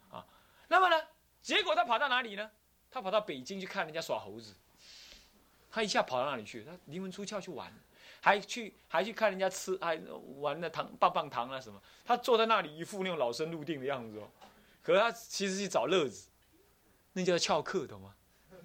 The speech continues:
那根本就翘课，是吧？明明就不能出去玩的，他跑出去玩。好，好，好，你以为我不知道？不好意思，我知道。你这种灵魂出窍的人哦，他只剩下星光体，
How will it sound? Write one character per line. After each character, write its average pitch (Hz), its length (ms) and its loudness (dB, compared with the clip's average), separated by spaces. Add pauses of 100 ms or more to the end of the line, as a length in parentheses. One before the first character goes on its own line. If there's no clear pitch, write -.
(380)
那 170 100 -2
根 220 100 6
本 185 60 0
就 175 100 2
翘 160 200 4
课， - 260 -6 (640)
是 - 120 -2
吧？ 240 60 4
明 240 180 4
明 294 120 4
就 285 100 6
不 277 80 4
能 240 120 6
出 247 120 -2
去 220 120 0
玩 147 220 4
的， 156 60 -12
他 185 140 -6
跑 139 100 -6
出 131 80 -12
去 156 80 -16
玩。 107 240 -12 (440)
好， 92 340 -14
好， 120 240 -18
好， - 240 -20
你 185 160 -8
以 175 60 -4
为 175 80 -2
我 131 160 0
不 175 120 -8
知 180 160 -8
道？ 185 380 4 (580)
不 - 80 -8
好 104 120 -4
意 101 160 -14
思， - 180 -16 (140)
我 95 160 -20
知 110 180 -16
道。 104 240 -10 (880)
你 123 180 -12 (380)
这 - 140 6
种 226 100 6
灵 190 140 -2
魂 240 100 -6
出 240 180 -8
窍 233 240 2
的 143 120 -6
人 113 200 -12
哦， 101 200 -16
他 - 120 0
只 - 160 -6
剩 185 160 -4
下 175 120 -2
星 175 200 -4
光 160 240 2
体， 113 200 -18